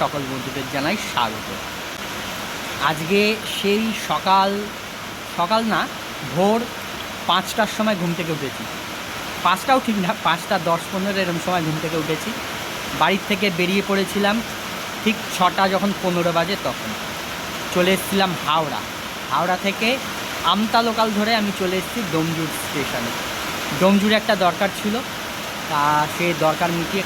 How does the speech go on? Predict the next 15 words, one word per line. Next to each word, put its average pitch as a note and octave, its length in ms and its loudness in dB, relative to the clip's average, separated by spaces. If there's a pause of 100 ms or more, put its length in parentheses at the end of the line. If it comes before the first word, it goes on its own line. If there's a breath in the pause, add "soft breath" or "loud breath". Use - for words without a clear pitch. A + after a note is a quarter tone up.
কাজ D3 120 2 (120)
মিটিয়ে E3+ 360 -2
এখন, F3+ 180 0 (840)
মানে, D3+ 160 2 (180)
কাজ D#3+ 160 4 (140)
তো C#4 60 6 (100)
মিটিয়েছি, A3 320 2 (100)
আর G3+ 80 0 (140)
প্রচণ্ড C#4 640 2 (200)
বৃষ্টি। F#3 320 0 (200)
বৃষ্টি A#3+ 480 0 (140)
কাকে A#3+ 240 2 (240)
বলে? C3+ 260 0 (600)
মানে, F3+ 160 4 (680)
মুষলধারে A3 640 4